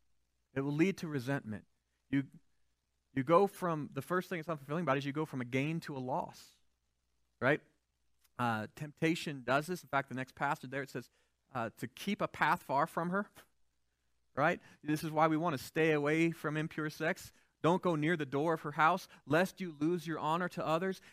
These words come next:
and your dignity to one who is cruel, lest strangers feast on your wealth and your toil enriches the house of another." You go from gain to loss. You think you're gonna get this really great, exciting thing, but it always costs you.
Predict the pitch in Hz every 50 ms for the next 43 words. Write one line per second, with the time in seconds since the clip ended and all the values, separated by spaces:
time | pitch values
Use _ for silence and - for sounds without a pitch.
0 | - - 156 160 151 143 123 117 156 165 175 165 190 175 180 185 165 151 135 131
1 | 143 156 165 175 165 170 156 147 135 - _ _ - 156 170 180 190 - - -
2 | - 160 170 - - - - - 151 160 165 175 185 196 180 196 180 165 - -
3 | - 165 180 202 - - 196 180 180 175 175 156 143 151 156 165 180 175 - -
4 | - _ - - 151 143 139 135 - _ _ _ _ _ _ _ _ _ _ _
5 | - 131 147 160 - - - 156 151 151 170 170 170 170 165 _ _ _ _ _
6 | _ _ _ _ - 120 117 131 143 - - 165 156 151 151 _ - 151 - -
7 | - 147 143 143 156 165 - - - - - - - 139 135 131 127 127 127 135
8 | 147 165 170 175 - _ _ _ _ _ _ _ _ _ _ _ _ 147 175 170
9 | 208 233 233 - - 175 156 147 175 190 196 170 143 135 143 185 226 214 160 135
10 | - - - - - - 180 - - 226 262 247 - 185 190 175 156 151 202 -
11 | - 165 156 - 143 147 196 202 190 156 131 131 156 185 180 151 - - - 165
12 | 175 180 170 160 151 - 170 180 190 180 160 - - 143 147 - - 147 170 185
13 | 208 214 220 220 214 208 - - - 208 214 233 214 - - - 214 202 156